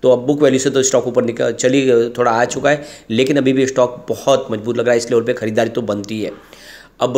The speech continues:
डिविडेंड देखो तो इसने थ्री पॉइंट वन वन परसेंट का दिया, जो बहुत ही शानदार है और सारे पीएसयू स्टॉक बहुत अच्छा डिविडेंड देती है।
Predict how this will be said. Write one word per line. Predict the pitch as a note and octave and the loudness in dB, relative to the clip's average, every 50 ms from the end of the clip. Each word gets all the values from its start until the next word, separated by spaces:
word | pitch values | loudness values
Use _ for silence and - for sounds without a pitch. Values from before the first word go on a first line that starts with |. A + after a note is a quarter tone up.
| C3+ C3 | 6 6
डिविडेंड | A#2+ A#2+ C3 D3+ E3+ E3 F3 E3+ D#3 | 6 6 6 6 6 6 6 4 4
देखो | D3 C#3 C#3+ | 4 4 2
तो | C#3+ | 2
इसने | C#3 - C#3+ | 2 2 0
थ्री | C3+ - - C#3+ | 0 0 0 2
पॉइंट | C#3+ D3 C#3 C3 | 4 4 4 4
वन | C3 C3 | 4 4
वन | C3 B2+ | 2 2
परसेंट | - B2 A#2+ B2+ B2+ | 0 -2 -2 0 0
का | B2+ | 2
दिया, | B2+ B2 A#2+ | 2 2 2
जो | A#2 A#2+ | 2 0
बहुत | G2+ - B2+ A2 A2+ A2+ B2+ | -2 -4 -4 -4 -4 -2 -4
ही | A#2+ | -2
शानदार | - B2 A#2 B2 B2+ B2 B2+ | -2 -2 0 2 4 4 4
है | C3 | 4
और | - C#3 C#3+ C#3+ C#3+ C#3+ - | 2 2 2 2 0 -2 -6
सारे | - - - D3 D#3+ E3 | -6 0 2 2 4 2
पीएसयू | D#3+ C#3+ C#3 C3+ C3 C#3 C3+ | 2 2 0 0 2 0 0
स्टॉक | C3 - C3 B2+ - - - - - - | 2 2 0 0 0 -4 -14 -20 -18 -12
बहुत | F#2+ F#2+ A#2 A#2 C3 C3 | -6 -2 0 2 2 2
अच्छा | B2+ - B2+ A#2 | 0 0 0 0
डिविडेंड | A2+ A2 A2+ A2 A2+ A#2 A2 | 0 0 0 0 -2 -2 -2
देती | G#2+ - - B2 | -4 -4 -4 -4
है। | B2 B2+ | -4 -4